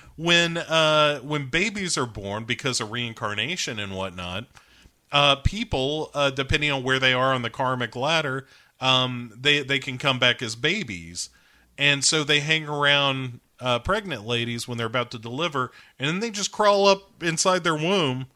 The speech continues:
and they get born that way, and then they don't remember anything about the life that they had before." And,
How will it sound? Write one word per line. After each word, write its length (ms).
and 200
they 80
get 400
born 480
that 220
way, 420
and 180
then 120
they 100
don't 220
remember 460
anything 340
about 220
the 80
life 260
that 160
they 140
had 240
before." 540
And, 600